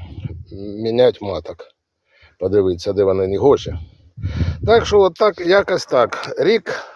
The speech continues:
дуже поганий. Меду мало, кліща багато. Так що така от пропорція у нас получилась.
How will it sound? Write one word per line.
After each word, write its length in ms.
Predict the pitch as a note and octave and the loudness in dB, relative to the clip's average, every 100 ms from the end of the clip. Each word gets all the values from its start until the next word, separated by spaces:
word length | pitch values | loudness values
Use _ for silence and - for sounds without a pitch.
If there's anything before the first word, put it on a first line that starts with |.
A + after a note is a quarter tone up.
| - | -16
дуже 300 | G#2+ E3 A2 | -2 0 2
поганий. 480 | G2 G2+ F#2 E2+ F2 | 0 0 0 -2 -2
Меду 340 | A2 D3+ B2 | 4 4 4
мало, 440 | B2 F3 G3 F#3 E3+ - - - - - - - - - | 2 2 2 2 -2 -6 -20 -20 -20 -20 -20 -20 -20 -20
кліща 480 | - B2 C3 - C#3 | -8 -4 -4 2 2
багато. 760 | A#2+ A#2+ E3 F#3 E3 D#3+ D#3 A2+ - - - - - - A#2 G#2+ _ _ | 4 2 2 0 0 0 0 -4 -14 -20 -20 -20 -20 -20 -20 -20 _ _
Так 180 | B2 B2+ - | 0 0 0
що 380 | - D#3 C3+ D3+ - - - - - - | 0 2 4 2 -2 -14 -14 -16 -18 -8
така 340 | B2 B2+ C#3 C3+ | -6 2 6 6
от 200 | B2+ - | 4 0
пропорція 600 | B2+ G#2 F2 D#2 - E2 | -6 -6 -6 -8 -8 -8
у 40 | |
нас 180 | D#2+ D2 | -8 -10
получилась. 840 | - E2+ E2 - - - - - | -12 -12 -12 -14 -16 -16 -16 -20